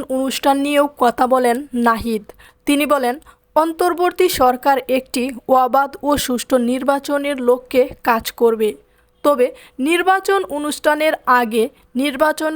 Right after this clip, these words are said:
কমিশনে সংস্কার ও সংবিধানের সংশোধন প্রয়োজন বলে জানান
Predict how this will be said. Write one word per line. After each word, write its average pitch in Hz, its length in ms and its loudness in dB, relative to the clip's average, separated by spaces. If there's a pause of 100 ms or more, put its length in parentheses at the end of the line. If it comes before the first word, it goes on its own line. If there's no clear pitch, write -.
(100)
কমিশনে 247 580 0 (120)
সংস্কার 285 600 0 (100)
ও 294 80 -2 (100)
সংবিধানের 262 840 0
সংশোধন 233 640 0 (480)
প্রয়োজন 311 500 2 (100)
বলে 302 240 0 (320)
জানান 233 360 0